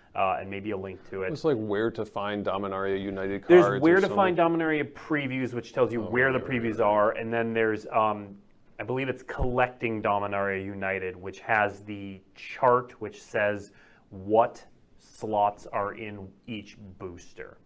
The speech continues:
Speaker 2: That was by Mike Turian, I believe, that article.
Speaker 1: Yes, yeah. So that will, that will give you all of the details. We could try to rattle them off here, but honestly, that is the, that is the core document that will have everything that you need about
Speaker 2: Yeah, it's,
Speaker 1: that.
Speaker 2: it's probably better to look at the article 'cause it's hard to remember every little,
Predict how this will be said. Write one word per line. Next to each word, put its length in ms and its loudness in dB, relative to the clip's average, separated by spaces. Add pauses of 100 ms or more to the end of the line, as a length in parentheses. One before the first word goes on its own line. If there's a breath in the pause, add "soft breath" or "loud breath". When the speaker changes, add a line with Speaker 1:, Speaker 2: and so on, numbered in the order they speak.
Speaker 2:
That 140 -4
was 140 -2
by 140 2
Mike 300 -2
Turian, 360 -10
I 80 -12
believe, 420 -14
that 120 -10
article. 320 -12
Speaker 1:
Yes, 400 -6 (180)
yeah. 160 -12 (800 soft breath)
So 100 -14
that 260 -4
will, 380 -2
that 240 8
will 140 4
give 200 -2
you 160 -2
all 220 4
of 100 4
the 80 -4
details. 580 -4 (280 soft breath)
We 100 8
could 120 4
try 180 8
to 80 6
rattle 300 8
them 160 2
off 160 2
here, 100 -2
but 140 -2
honestly, 380 -2
that 460 2
is 440 -6
the, 500 -14 (160)
that 240 2
is 160 -2
the 320 -12
core 460 4
document 480 -2
that 120 -4
will 120 -6
have 180 -4
everything 680 -8
that 200 -8
you 120 -18
need 300 -18
about 100 -10
Speaker 2:
Yeah, 220 4
it's, 160 -2
Speaker 1:
that. 100 -16
Speaker 2:
it's 120 0
probably 380 8
better 260 6
to 80 2
look 220 2
at 120 -2
the 60 2
article 480 -4
'cause 220 -6
it's 140 -4
hard 260 0
to 80 -6
remember 480 -4
every 300 -2
little, 420 -2